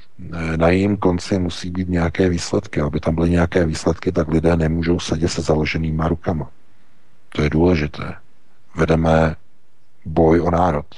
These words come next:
Ideový boj. Takže pokud někdo tedy se chce, eh, usilovat a chce se,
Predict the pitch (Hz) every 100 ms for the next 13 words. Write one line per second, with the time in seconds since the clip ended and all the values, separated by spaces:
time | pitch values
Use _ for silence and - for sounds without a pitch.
0 | - - - - - - 90 85 71 71
1 | - 82 82 - - - - - - -
2 | - - - - - 80 76 82 82 -
3 | - - 85 104 90 82 82 85 90 90
4 | 85 85 - - - 92 90 - - -
5 | - - 82 85 82 80 78 78 76 -
6 | - - 50 - - - - - 110 -
7 | 92 90 87 90 90 82 - 85 -